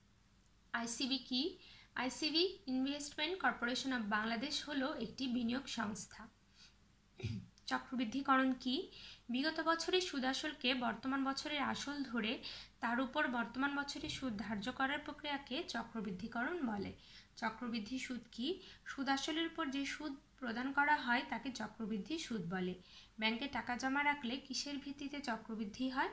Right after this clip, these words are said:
মাসিক ভিত্তিতে। অর্থের কয় ধরনের প্রবাহ ঘটে? দুই ধরনের, নগদ আন্তঃপ্রবাহ ও নগদ বহিঃপ্রবাহ। কার্যকরী বা প্রকৃত সুদের হার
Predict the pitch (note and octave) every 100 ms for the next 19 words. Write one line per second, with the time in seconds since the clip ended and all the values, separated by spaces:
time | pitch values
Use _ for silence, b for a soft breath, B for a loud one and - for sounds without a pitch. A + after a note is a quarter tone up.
0 | - A3 A3 B3 A3 G#3+ - G#3 F#3+ -
1 | B B B - G3+ G3+ C4+ C4 A3 G#3
2 | A3+ B3 C4 B3 B3 B3 C4 A#3+ A#3+ B3+
3 | E4+ A#3+ A3+ A3+ A#3 A#3+ A#3+ C4+ F#4+ B
4 | B B B A#3 A#3 A#3+ D4+ - G#3 A3
5 | A3+ A#3 A#3+ A#3 B3 B3 E4+ - A#3 A3
6 | G#3 B3 D#4+ A3 A#3 A#3+ G#3 G3+ F#3+ F3
7 | F#3 B B B - - G#3+ G#3 B3+ B3
8 | C4+ C#4 B3+ - A3 G#3+ A#3 - A#3+ A#3
9 | A3 F#3+ G#3